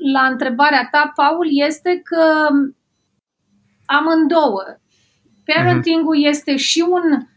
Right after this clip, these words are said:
Speaker 1: meșteșug sau o deprindere, da?
Speaker 2: Mhm.
Speaker 1: Dar, în principal, este relația pe care noi o construim cu copilul nostru.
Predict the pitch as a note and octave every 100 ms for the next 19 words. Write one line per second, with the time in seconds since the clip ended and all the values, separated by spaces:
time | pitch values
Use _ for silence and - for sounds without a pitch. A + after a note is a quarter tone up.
0 | _ _ - B3+ C#4 - D4 - - C#4+
1 | A#3 G3+ - B3+ A#3 A3+ G#3+ F#3+ D#3+ -
2 | B3 A#3+ D4+ - D4 B3+ A#3+ A#3 A3+ C4
3 | D#4+ A3 A3+ A#3 E4+ - _ _ - -
4 | C#3+ G#2+ F#2+ F#2+ E3 _ _ _ _ _
5 | _ B3 C4+ C4+ - - D4 E4 E4+ E4
6 | D4+ - D#4 D4+ D4 D4+ D4 C#4 C4 C4+
7 | C4+ B3+ B3+ C4 C4 B3+ A#3+ B3 B3+ B3
8 | B3 A#3+ B3 A#3+ A#3+ A#3+ B3 B3 B3 A#3+
9 | A3+ A#3+ A#3 A3 G3+ F3+ - G#3+ A3+